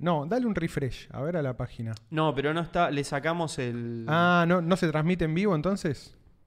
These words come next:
Speaker 2: Ah.
Speaker 1: ¿No debería estar, no debería
Speaker 2: No,
Speaker 1: estar
Speaker 2: me
Speaker 1: cargando el vivo? No.
Speaker 2: lo sacó, creo que lo sacó Giancarlo porque estaba fallando el random.
Speaker 1: Ahí va.
Speaker 2: Y creo que eso también. Entonces por ahora lo sacó mientras
Speaker 1: Bien.
Speaker 2: le sacaba la ficha.
Speaker 1: Ok.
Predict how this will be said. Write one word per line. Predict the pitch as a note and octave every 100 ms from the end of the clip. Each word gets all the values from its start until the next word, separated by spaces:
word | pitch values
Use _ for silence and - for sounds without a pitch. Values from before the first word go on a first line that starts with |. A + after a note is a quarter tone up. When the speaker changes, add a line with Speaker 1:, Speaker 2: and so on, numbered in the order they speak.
| _ _ _ _ _ _ _ _
Speaker 2:
Ah. | F3 G#3 G#3 G3 F#3+ F3+
Speaker 1:
¿No |
debería | F#3 F3+
estar, | F3 D3+ D3+ C3
no | D#3+
debería | E3+ D3+
Speaker 2:
No, | D#3 F3+
Speaker 1:
estar | E3
Speaker 2:
me | E3
Speaker 1:
cargando | F3+ D3 C3+
el |
vivo? | D#3+ G3 C#3+ C3
No. | D3
Speaker 2:
lo | D3
sacó, | D3+ D3 F#3+ G3 F#3 F3 E3 D3 C3+
creo | F3
que | E3
lo | D3+
sacó | C#3 C#3+ D3+ F3+
Giancarlo | E3+ D3 C#3+ D3 F3 F#3+ G3+
porque | E3+ C#3 B2+ C3 B2+ B2+ B2 B2 A#2+ A#2+ D3
estaba | B2 D#3 C3+
fallando | C#3 D#3+ D#3 C#3+
el |
random. | D3+ F3+ F#3 G3 G3 G#3 - -
Speaker 1:
Ahí | C#3
va. | B2+ A2 - _
Speaker 2:
Y | B2
creo | A#2+ D3 D3+
que | C#3+
eso | C#3+
también. | C3+ C3+ D#3+ F3 F#3 F3 B2+
Entonces | B2 C3+
por | C3+ C3+
ahora | D#3
lo | D3
sacó | B2+ C#3+ E3
mientras | E3 D3+ C3+
Speaker 1:
Bien. | C3+ C3+
Speaker 2:
le |
sacaba | B2+ C3 C#3+
la | C#3
ficha. | C3 B2+ A#2 A2 - -
Speaker 1:
Ok. | D#3